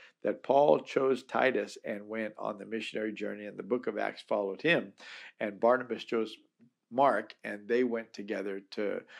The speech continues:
do a ministry trip. So it goes on to say in verse eleven, "And Jesus, who is called Justus," uh,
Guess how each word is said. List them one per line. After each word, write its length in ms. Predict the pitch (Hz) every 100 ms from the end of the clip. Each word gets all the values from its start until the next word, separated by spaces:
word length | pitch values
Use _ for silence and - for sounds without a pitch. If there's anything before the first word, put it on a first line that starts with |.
| - _ -
do 420 | 110 120 113 113
a 120 | -
ministry 500 | 104 117 110 - 107
trip. 420 | 101 - 123 - _ - - - -
So 360 | - 190 160 147
it 100 | 143
goes 200 | 143 143
on 160 | 170
to 80 | 139
say 200 | 139 139
in 80 | 123
verse 240 | 135 131
eleven, 400 | 135 135 127 117
"And 280 | - 123 117
Jesus, 680 | 104 127 180 165 110 110 -
who 260 | - 135
is 160 | 131 117
called 340 | - 127 117
Justus," 680 | 104 135 147 - 90 98 - _ - - - _ - 110 113 -
uh, 240 | 107 107